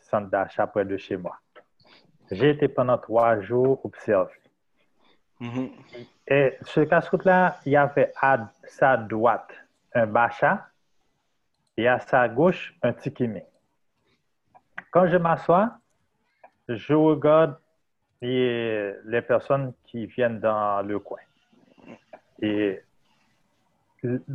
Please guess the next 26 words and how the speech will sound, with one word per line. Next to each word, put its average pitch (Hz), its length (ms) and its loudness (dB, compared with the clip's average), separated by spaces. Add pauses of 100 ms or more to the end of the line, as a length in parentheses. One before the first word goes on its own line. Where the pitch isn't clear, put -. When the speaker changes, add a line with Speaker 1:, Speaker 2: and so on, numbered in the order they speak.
(120)
Speaker 1:
sur - 340 -4
cent - 380 0
Haïtiens, 151 400 0
je - 100 -2
pourrais 127 380 0
dire, 180 320 0 (580)
bon, 101 160 -6 (420)
OK, 104 200 -6 (640)
vingt-cinq 170 760 0
vont 143 120 2
dans 127 160 2
le 127 140 2
Tikiming, 143 640 -2 (460)
vingt-cinq 170 600 0
autres 156 160 0
vont 131 140 0
dans 120 180 0
le 113 140 -4
Bacha. 98 360 -4 (920)
Donc 120 160 -4
maintenant, 123 300 -2
tu 123 220 -4
restes, 123 360 -2
il 117 160 -4
reste, - 260 -8 (220)
donc 127 320 0